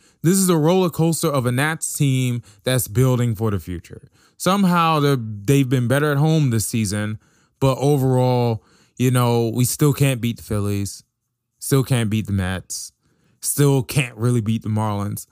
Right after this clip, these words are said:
Like, don't even think about the Braves. So I'm like, "Yo, like,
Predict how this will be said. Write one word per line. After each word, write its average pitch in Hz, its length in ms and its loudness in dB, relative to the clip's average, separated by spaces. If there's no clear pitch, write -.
Like, 139 440 -4
don't 202 220 4
even 123 260 2
think 165 240 2
about 104 280 0
the - 60 -14
Braves. 87 640 -6
So 160 300 2
I'm 196 200 -2
like, 135 320 -6
"Yo, 170 240 -4
like, 120 560 -6